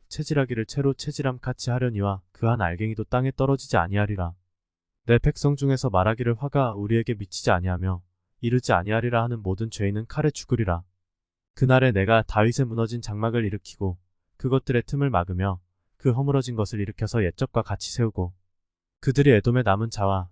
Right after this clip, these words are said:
내 이름으로 일컫는 만국을 기업으로 얻게 하리라. 이 일을 행하시는 여호와의 말씀이니라. 여호와의 말씀이니라. 보라, 날이 이를지라. 그때 파종하는 자가 곡식 추수하는 자의 뒤를 이으며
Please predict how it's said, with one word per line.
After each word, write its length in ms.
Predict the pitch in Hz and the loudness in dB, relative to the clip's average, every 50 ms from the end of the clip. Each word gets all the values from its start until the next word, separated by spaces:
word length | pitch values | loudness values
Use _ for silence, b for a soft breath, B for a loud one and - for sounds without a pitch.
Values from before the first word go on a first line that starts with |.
| _ - | _ -2
내 120 | 101 104 | -2 0
이름으로 400 | 110 113 113 110 104 104 101 - _ | 0 0 -2 -4 -6 -8 -10 -8 _
일컫는 360 | 113 120 - - 139 135 135 | -10 -8 -4 -2 -2 0 0
만국을 400 | 117 95 95 98 107 104 113 104 | 0 -2 -4 -6 -6 -6 -6 -6
기업으로 480 | - - - 117 110 107 113 113 113 101 | -6 -2 0 0 0 2 0 0 0 0
얻게 220 | 90 - - - | 0 0 -2 -2
하리라. 380 | 120 120 117 107 101 98 92 90 - _ _ _ - | -2 -2 -2 -2 -4 -4 -4 -6 -10 _ _ _ -8
이 80 | 107 | -6
일을 180 | 110 110 117 117 | -2 -2 0 0
행하시는 400 | 131 143 147 139 - 135 127 117 | 0 0 0 0 -2 -4 -4 -2
여호와의 360 | 101 90 92 104 113 117 117 107 | 0 0 2 2 2 2 2 2
말씀이니라. 640 | 95 87 85 - - 117 110 104 104 87 85 87 - _ _ _ _ _ _ _ _ _ _ _ _ _ - | 0 -2 -2 -4 -6 -8 -8 -6 -6 -6 -6 -6 -8 _ _ _ _ _ _ _ _ _ _ _ _ _ 2
여호와의 380 | 107 107 113 135 135 135 135 131 | 6 6 8 8 8 6 6 6
말씀이니라. 600 | 113 98 95 - - 117 117 113 113 113 110 107 | 4 2 2 0 -2 -6 -6 -4 -2 -2 -2 -2
보라, 260 | - - 117 117 117 | -2 -2 -2 0 0
날이 220 | 110 110 110 117 | 0 0 -2 -2
이를지라. 520 | 107 104 104 - - - 101 95 92 90 - _ _ _ _ _ _ | -2 -4 -4 -6 -6 -4 -2 -2 -2 -2 -6 _ _ _ _ _ _
그때 400 | _ - 165 - - 120 113 113 | _ -10 -10 -2 2 4 4 4
파종하는 480 | - - 135 135 143 135 131 127 127 120 | 2 0 -2 0 0 0 0 0 -2 -4
자가 260 | - 107 101 107 107 | -6 -6 -4 -4 -6
곡식 380 | - - - - - - - - | -6 -8 -14 -14 -14 -14 -14 -14
추수하는 440 | - 165 - - 135 131 127 123 | -14 -10 -2 0 0 0 0 -2
자의 280 | 120 - 110 101 104 104 | -4 -4 -2 -2 -2 -2
뒤를 280 | - - 110 107 107 107 | -4 -6 -6 -4 -2 -2
이으며 380 | 95 90 90 95 98 92 90 | -2 -2 -2 -2 -4 -4 -6